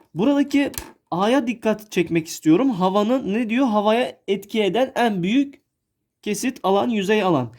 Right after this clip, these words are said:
Şimdi sen bir küre şeklinde bu cismi attığını düşünürsen en büyük yüzey alanı tam şöyle bu şekilde merkezinden olan, merkezi noktasındaki olan kesit alanı değil mi? Evet.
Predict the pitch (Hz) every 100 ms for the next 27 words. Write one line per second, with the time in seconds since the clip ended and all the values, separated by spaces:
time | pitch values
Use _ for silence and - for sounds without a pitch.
0 | _ _ _ - 170 170 170 170 _ -
1 | 202 247 240 208 240 220 208 196 214 214
2 | 202 175 180 175 202 175 165 170 175 185
3 | 165 170 - 175 180 160 170 165 - 127
4 | 113 - _ _ _ 170 220 220 220 208
5 | 185 214 208 202 202 202 202 _ _ _
6 | _ _ - 208 214 180 - 214 214 185
7 | 170 156 185 202 185 185 175 151 127 113
8 | - _ _ _ - 156 175 170 190 170
9 | 185 185 180 185 170 - 156 127 131 -
10 | 147 151 147 160 147 190 202 170 - 151
11 | 151 147 143 147 - 160 135 127 123 117
12 | 147 151 143 120 120 113 110 110 127 170
13 | - 180 123 -